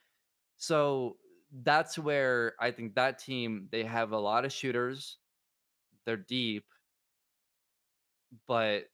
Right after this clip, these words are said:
I think they have a problem at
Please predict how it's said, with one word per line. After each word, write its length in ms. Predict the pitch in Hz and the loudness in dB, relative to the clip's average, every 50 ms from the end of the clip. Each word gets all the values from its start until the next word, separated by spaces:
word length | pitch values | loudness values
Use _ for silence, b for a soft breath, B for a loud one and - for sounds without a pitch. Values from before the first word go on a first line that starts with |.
| _ _ _ _ _ _ _ - | _ _ _ _ _ _ _ -4
I 140 | 117 117 117 | -2 -2 -2
think 240 | - 131 123 110 - | -2 -4 -6 -4 -2
they 120 | 123 117 | -2 -2
have 260 | 113 117 120 120 110 107 | 0 0 0 0 0 0
a 60 | 104 | -6
problem 840 | - _ - 127 131 131 135 127 123 120 113 110 107 104 104 101 - _ _ _ _ _ _ _ _ _ _ _ _ _ _ _ 127 | -8 _ -4 0 4 4 4 4 2 -2 -2 -2 -4 -4 -6 -8 -12 _ _ _ _ _ _ _ _ _ _ _ _ _ _ _ -2
at 260 | 120 110 104 90 | 0 0 0 -2